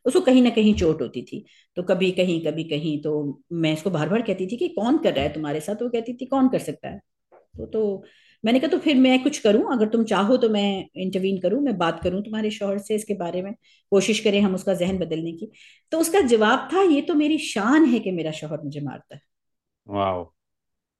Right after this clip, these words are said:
Speaker 1: अब आप, उसके बाद मैं तो फ्रीज हो गई ना उसके सामने। मैंने कहा, जब खुद एक इंसान ये समझता ही नहीं,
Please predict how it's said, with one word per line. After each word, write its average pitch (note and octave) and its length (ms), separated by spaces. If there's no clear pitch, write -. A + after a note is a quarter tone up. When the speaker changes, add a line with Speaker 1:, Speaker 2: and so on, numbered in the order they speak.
Speaker 1:
अब B3 260
आप, - 400
उसके D#4+ 200
बाद C#4 360
मैं C4 240
तो F#4+ 80
फ्रीज G4+ 260
हो G#3+ 80
गई F#3+ 120
ना D#4+ 100
उसके A#3+ 160
सामने। D3+ 280
मैंने C4+ 100
कहा, D4+ 180
जब C#4+ 180
खुद - 340
एक D4 180
इंसान A3 640
ये G#3 120
समझता G3 560
ही C4+ 160
नहीं, D#3 380